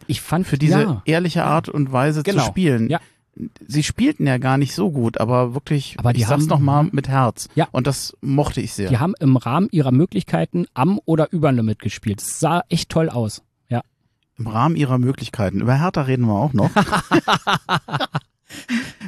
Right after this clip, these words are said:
Speaker 2: Äh, nee, dann haben wir, ich glaube, den Block erstmal. Wenn du
Speaker 1: Ja.
Speaker 2: willst, ich würde gerne noch mal eine Pause machen und einen kleinen Hinweis geben. Und zwar, wir sind ja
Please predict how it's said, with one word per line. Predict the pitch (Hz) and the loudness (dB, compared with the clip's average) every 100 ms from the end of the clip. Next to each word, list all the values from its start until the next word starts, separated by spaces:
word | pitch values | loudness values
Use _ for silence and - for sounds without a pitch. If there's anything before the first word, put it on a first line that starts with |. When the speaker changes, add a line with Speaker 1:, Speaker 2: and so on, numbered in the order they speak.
| - - | -18 -4
Speaker 2:
Äh, | - 175 165 170 - - - | 2 4 6 4 -2 -10 -12
nee, | 170 180 151 | -2 2 2
dann | 123 139 143 | 2 -2 -2
haben | - 120 185 | -4 -2 0
wir, | 165 | -2
ich | 123 | -2
glaube, | 123 131 | 0 2
den | 123 127 | 2 2
Block | 120 156 - | 2 -2 -2
erstmal. | 113 110 - 117 131 120 | -4 -4 -2 0 0 2
Wenn | 131 | 2
du | 139 | 0
Speaker 1:
Ja. | 123 | 2
Speaker 2:
willst, | 131 202 240 - - - - - - | 2 2 -2 -8 -14 -12 -12 -12 -12
ich | - - _ | -12 -12 _
würde | 98 - 151 202 | -16 -4 -4 -4
gerne | - 147 180 185 | -2 -2 0 -2
noch | 165 160 | -2 -2
mal | 156 147 147 139 - - _ _ _ - | 2 2 2 -2 -8 -14 _ _ _ -6
eine | 131 127 - | -6 -4 -8
Pause | - 180 240 208 | -4 -2 0 2
machen | 196 196 196 | 0 0 -4
und | - 151 175 - | -2 -2 -2 -2
einen | 143 | -4
kleinen | 135 - 139 127 | -2 0 0 2
Hinweis | 151 190 113 107 - | 2 0 0 -2 -4
geben. | 113 123 147 | -2 0 0
Und | - 120 - | 0 -2 -2
zwar, | 113 117 139 | -2 -2 0
wir | 123 | -2
sind | 127 135 | -2 -2
ja | 139 | -2